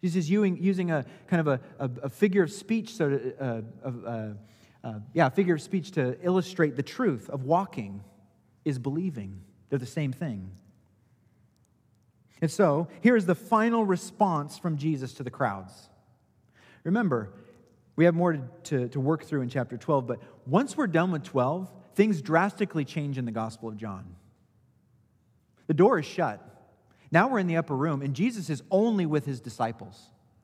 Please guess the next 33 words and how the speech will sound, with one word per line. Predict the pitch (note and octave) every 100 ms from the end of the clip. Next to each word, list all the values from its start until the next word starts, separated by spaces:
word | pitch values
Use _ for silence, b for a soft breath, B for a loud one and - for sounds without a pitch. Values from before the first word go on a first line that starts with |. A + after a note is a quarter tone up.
| _
That's | - A#3 G3+
it. | G#3+ - - - _ _ _ _ _ b b
Except | - - G3+
for | G3
a | D3+
little | C#3+ G3
brief | E3+ B2+ F3+ B3 F3+
instance | G#3 G3 E3+ C#3+
where | C3
Judas | A2+ F3 G#3+ G#3
is | F#3 C#3
there, | D#3+ A#2+ A2+ B B
and | E3
then | F#3
he's | A#3
gone. | D#3+ F#3+ A2 F#2+ - - _ _ b b
Once | - A#3+ C4
Judas | D3 F#3+ B3 G3+
is | F3
out | F3+
of | F3
the | D3
room | D#3 F#3
now, | F#3 G#3 B B B
the | D#3
door | D#3+ A3 G#3
is |
shut, | - G3 G#3+
and | E3 E3+
it's | G3
just | - G#3+ G#3+
the | E3
twelve. | - D3 F#2+ F#2+